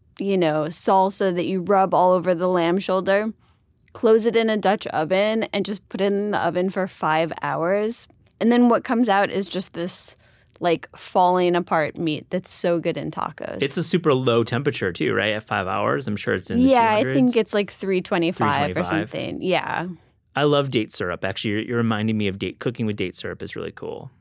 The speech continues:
Speaker 2: Really,
Speaker 1: Yeah,
Speaker 2: really
Speaker 1: it's
Speaker 2: good.
Speaker 1: a great, like, all-purpose, well, not, maybe not all-purpose, but it's a great sort of subtle, earthy sweetener.
Speaker 2: It's not over-the-top sweet. Um, I love it. It's great. Pomegranate ma-, molasses is nice, but it's a little too, uh, acidic,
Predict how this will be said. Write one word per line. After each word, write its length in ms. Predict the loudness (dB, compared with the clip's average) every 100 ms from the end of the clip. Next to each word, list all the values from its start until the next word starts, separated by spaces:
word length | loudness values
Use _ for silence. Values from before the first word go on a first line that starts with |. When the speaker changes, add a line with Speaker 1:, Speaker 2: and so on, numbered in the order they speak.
| _ -2
Speaker 2:
Really, 220 | 2 4
Speaker 1:
Yeah, 160 | 4
Speaker 2:
really 100 | 2
Speaker 1:
it's 80 | 0
Speaker 2:
good. 80 | -2
Speaker 1:
a 40 |
great, 420 | 0 2 4 2 2
like, 180 | -2 -2
all-purpose, 880 | -2 0 0 -4 -2 -2 -4 -6 -12 -14 -2
well, 160 | 2
not, 240 | 4 4 4
maybe 260 | 2 4
not 200 | 2 2
all-purpose, 560 | 2 0 0 -2 -2 -4
but 180 | -4 -4
it's 120 | -4
a 60 |
great 440 | -2 0 0 -2 -6
sort 180 | -4 -2
of 160 | -4
subtle, 840 | -4 -2 0 2 2 0 0 -4 -8 _ _ _ _ _ _ _
earthy 640 | -2 -2 -2 -2 -2 -6 -8
sweetener. 680 | -10 -10 -10 -10 -10 -10 -2
Speaker 2:
It's 220 | -2 2
not 220 | 0 0 0
over-the-top 560 | 2 4 2 0 -6 -6
sweet. 500 | -8 -4 -4 -6 -12
Um, 640 | -10 -6 -4 -4 -6 -8 -8
I 100 | -2
love 240 | 0 0 -2
it. 160 | -6
It's 180 | -8 -8
great. 320 | -4 -4 -6 -4
Pomegranate 440 | 0 2 0 0
ma-, 200 | -2 -2 -2
molasses 500 | -2 0 -2 -4 -4
is 160 | -4
nice, 220 | -2 -2 -2
but 120 | -4
it's 140 | -4
a 40 | 2
little 180 | 2
too, 460 | 2 -2 -2 -2 -4
uh, 280 | -6 -6 -8 -10 -10
acidic, 460 | -8 -6 -4 -6